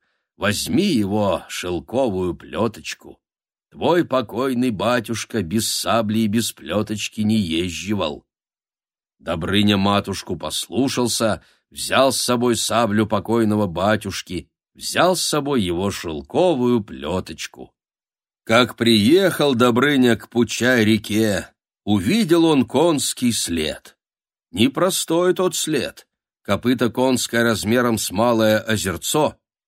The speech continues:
не иначе шёл здесь богатырский конь. Припустил Добрыня своего Каурушку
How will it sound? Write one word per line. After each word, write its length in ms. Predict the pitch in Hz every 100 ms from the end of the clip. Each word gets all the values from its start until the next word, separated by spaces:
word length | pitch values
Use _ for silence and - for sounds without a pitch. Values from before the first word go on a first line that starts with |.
| _
не 240 | - 98 90
иначе 460 | 85 180 185 127
шёл 340 | 113 - 175 110
здесь 380 | 82 120 104 80
богатырский 840 | 104 98 95 - 165 - - 87
конь. 340 | - 110 92 67 _ _ _ _ _ _ -
Припустил 720 | 104 107 107 - - 131 139
Добрыня 560 | 101 123 104 131 123 113
своего 480 | - 113 120 123
Каурушку 920 | 107 104 113 135 127 110 - 127 107